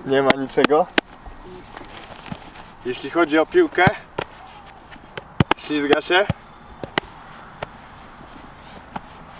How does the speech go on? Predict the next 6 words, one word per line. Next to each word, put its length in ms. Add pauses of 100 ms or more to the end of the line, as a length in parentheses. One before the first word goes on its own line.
(880)
Poczekamy 480
chwilę 380 (280)
i 80
może 240
za 120
chwilę 340